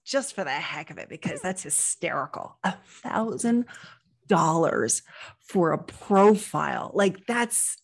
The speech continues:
insanity." Do you know I sold more at a thousand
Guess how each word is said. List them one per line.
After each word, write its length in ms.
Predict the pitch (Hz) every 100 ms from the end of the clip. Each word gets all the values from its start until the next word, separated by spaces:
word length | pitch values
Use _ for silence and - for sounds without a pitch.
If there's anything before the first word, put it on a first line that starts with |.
| 202
insanity." 800 | 190 - - 254 285 220 - - - - - _ -
Do 100 | 185
you 220 | 233 311
know 320 | 214 170 165 -
I 60 |
sold 420 | 190 - 160 160
more 500 | 160 160 160 180 190 196
at 100 | 175
a 60 | 185 -
thousand 560 | 143 127 - 80 147